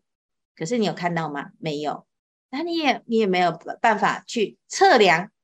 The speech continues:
这个世界在人往生的时候是不是少了一斤，少了五十公斤，少了他原来的灵魂的重量啊。所以呢，我们就可以知道啊，我们要一直去探讨这个现象啊，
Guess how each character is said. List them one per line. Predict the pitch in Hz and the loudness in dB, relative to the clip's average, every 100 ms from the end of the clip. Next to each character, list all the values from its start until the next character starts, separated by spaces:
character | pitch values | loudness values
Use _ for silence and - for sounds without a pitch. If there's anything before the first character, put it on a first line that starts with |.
| _ | _
这 | 302 | -2
个 | 247 190 | 0 -2
世 | - 285 254 | -4 -4 -4
界 | 226 240 196 _ _ _ _ | 0 0 0 _ _ _ _
在 | 269 196 - _ _ _ _ _ | 2 2 -2 _ _ _ _ _
人 | 180 196 220 - | 2 2 2 0
往 | 185 160 | 0 0
生 | 240 220 | 0 0
的 | 185 | 0
时 | 196 | 2
候 | 165 | 0
是 | - 220 | 0 -2
不 | 185 | -2
是 | 190 202 - _ | -2 -4 -4 _
少 | - 165 143 | -8 -6 -6
了 | 160 - | -6 -4
一 | 220 | -4
斤， | - 202 185 208 _ _ | -2 -2 -2 -6 _ _
少 | - 165 | -2 0
了 | 165 165 | 0 0
五 | 190 | -2
十 | 170 185 | 0 0
公 | 190 190 | 0 0
斤， | 190 185 185 - _ _ | -2 -2 -2 -8 _ _
少 | - 185 170 | 0 2 2
了 | 170 | 0
他 | 170 190 190 | 0 -2 0
原 | 170 170 202 | -4 -2 2
来 | 180 156 | 2 0
的 | 151 165 - | -2 -6 -4
灵 | 165 180 | -4 -4
魂 | 190 147 | -4 -8
的 | 151 | -8
重 | - 214 147 | -2 -2 0
量 | 160 156 - _ | -2 -2 -4 _
啊。 | - 117 _ _ _ _ _ | -14 -14 _ _ _ _ _
所 | - 440 | 4 4
以 | |
呢， | 359 254 | 6 4
我 | |
们 | 196 | 2
就 | 196 | 0
可 | 320 262 | 0 0
以 | 175 | 0
知 | 220 | -2
道 | 208 | -2
啊， | 208 160 - | -2 -6 -6
我 | 190 | -2
们 | 226 | 0
要 | 311 302 - | 2 0 0
一 | 339 | -2
直 | 359 214 190 202 | -2 2 4 4
去 | 202 - 302 254 - _ - | 0 -4 -4 -4 -8 _ -6
探 | 453 415 | -2 0
讨 | 262 170 160 | 2 2 2
这 | 311 | -4
个 | 262 233 208 | 0 2 2
现 | - 403 269 | 2 4 4
象 | 220 330 277 | 0 4 4
啊， | 202 147 | 4 -2